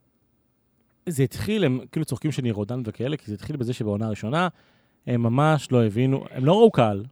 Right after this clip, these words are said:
ולא הייתה את הקבוצה בהתחלה, הם לא הבינו למה אני חופר להם,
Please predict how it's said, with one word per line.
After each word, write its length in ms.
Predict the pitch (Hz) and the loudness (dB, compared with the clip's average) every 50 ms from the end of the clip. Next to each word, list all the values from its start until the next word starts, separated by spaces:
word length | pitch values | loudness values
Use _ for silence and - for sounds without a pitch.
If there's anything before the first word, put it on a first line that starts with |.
| _ _ _ _ _ _ _ - | _ _ _ _ _ _ _ -12
ולא 160 | 98 101 107 117 | -6 -4 -2 -2
הייתה 120 | 139 156 | 0 -2
את 100 | 151 - | -2 -2
הקבוצה 360 | 135 - - 110 110 - 107 | -4 -6 -6 -6 -6 -6 -8
בהתחלה, 400 | 87 98 92 - - 90 87 90 - - _ _ _ _ _ _ _ _ _ _ _ - | -8 -10 -10 -10 -10 -10 -10 -10 -12 -14 _ _ _ _ _ _ _ _ _ _ _ -10
הם 140 | 190 196 285 | -6 -4 0
לא 120 | 349 381 | 2 2
הבינו 600 | 330 349 349 339 320 285 254 247 247 226 - - - | 2 2 2 4 4 6 4 4 2 -2 -8 -12 -6
למה 240 | 170 190 208 208 208 | -4 -2 0 2 2
אני 80 | 196 | 2
חופר 280 | 160 156 175 160 220 226 | 2 0 0 0 0 0
להם, 280 | 220 196 185 180 185 | 2 2 0 0 -2